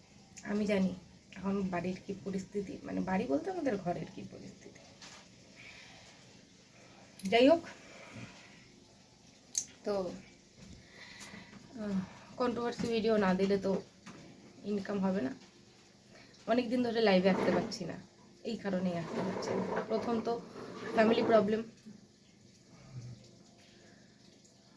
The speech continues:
আমাকে আর বাবাকে একদম মানে এক ঘরে করে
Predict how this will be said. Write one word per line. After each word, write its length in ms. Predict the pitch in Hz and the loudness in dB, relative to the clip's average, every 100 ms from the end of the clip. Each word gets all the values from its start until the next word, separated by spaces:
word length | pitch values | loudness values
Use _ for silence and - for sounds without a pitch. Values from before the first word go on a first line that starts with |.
| - - - - - 208 | -20 -20 -20 -20 -8 0
আমাকে 220 | 226 220 220 | 2 4 4
আর 80 | 208 185 | 4 4
বাবাকে 380 | 190 185 185 185 175 - - - - - - - - - 208 | 4 4 4 2 -2 -4 -18 -20 -20 -20 -20 -20 -20 -10 -6
একদম 220 | 190 202 | 0 2
মানে 140 | 202 185 196 | 4 4 4
এক 80 | 190 - - | 2 -2 0
ঘরে 200 | 208 202 | 4 6
করে 140 | 196 | 6